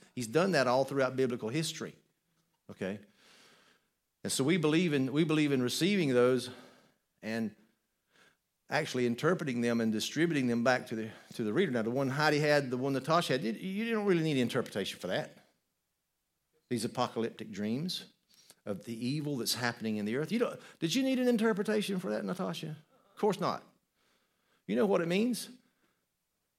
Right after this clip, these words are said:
Just like Rick. And what Rick is voicing is, is the same thing Heidi and Natasha and myself and other people have had over the last while.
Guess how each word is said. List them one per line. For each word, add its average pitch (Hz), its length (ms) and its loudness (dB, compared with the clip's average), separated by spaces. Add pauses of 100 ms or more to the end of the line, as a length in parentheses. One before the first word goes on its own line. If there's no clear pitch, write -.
(580)
Just 151 180 -2
like 160 220 4
Rick. 165 380 4 (880)
And 123 100 -4
what 135 180 2
Rick 226 220 4
is 180 120 0
voicing 151 560 4
is, 135 220 2 (320)
is 135 220 -2
the 135 80 0
same 196 400 4
thing 170 480 0 (240)
Heidi 165 440 2
and 151 120 0
Natasha 156 640 0
and 123 140 2
myself 147 440 2
and 131 140 -4
other 165 160 2
people 135 320 -6
have 110 160 -2
had 117 380 2 (420)
over 127 260 2
the 117 100 4
last 131 460 4 (380)
while. 87 400 2